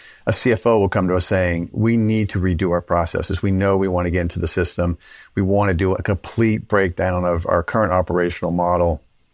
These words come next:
how it looks like today, what's the roadmap look like in the future with this new clients, if you will, these new organizations coming into, into our organization." And that's the best place to be. That's when we can come up with a complete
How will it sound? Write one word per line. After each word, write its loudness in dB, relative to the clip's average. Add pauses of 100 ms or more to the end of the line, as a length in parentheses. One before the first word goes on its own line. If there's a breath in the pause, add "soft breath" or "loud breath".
(440)
how 2
it -6
looks 0
like 2
today, 2
what's -2
the -2
roadmap 0
look -2
like 0
in -2
the -2
future -2
with -2
this -6
new 0
clients, 0
if -4
you 0
will, 2
these -2
new 0
organizations 0
coming -2
into, -2
into -2
our 2
organization." -2 (440 loud breath)
And 2
that's 0
the -2
best -2
place -10
to -12
be. -6
That's 2
when 0
we 0
can 0
come 0
up -2
with 0
a -2
complete 0